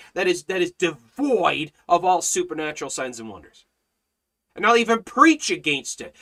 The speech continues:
and say that people that believe in this stuff are, are nonsense, that they don't know what they're talking about. They strip away the, the, the power and ability of Christ.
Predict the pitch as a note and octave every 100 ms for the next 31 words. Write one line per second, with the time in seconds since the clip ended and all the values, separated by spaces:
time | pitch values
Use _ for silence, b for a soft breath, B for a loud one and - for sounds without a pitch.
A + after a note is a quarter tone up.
0 | b F3 F3+ A3 A3+ A3+ A#3+ A3+ A3+ G#3+
1 | A3+ D#4+ E4+ D4 G3 - G3+ F#3 b -
2 | F#3 F#3 F#3+ F#3+ G3 A3 - C#3 - -
3 | b D3 F#3 G3 F#3 F3+ G#3+ A3+ E3 A#2+
4 | G#2 - - _ _ _ _ _ _ _
5 | _ _ _ _ _ _ _ _ _ D#3
6 | D#3+ - - C#4 D4+ - A#3+ C4 A#3+ D#3+
7 | C#3+ F3+ F3 F#3+ F3+ F3+ F3+ F3 G#3 A3
8 | A3+ F#3+ D#3+ G#3 G#3 F3 D#3 - G#3 A#2+
9 | - -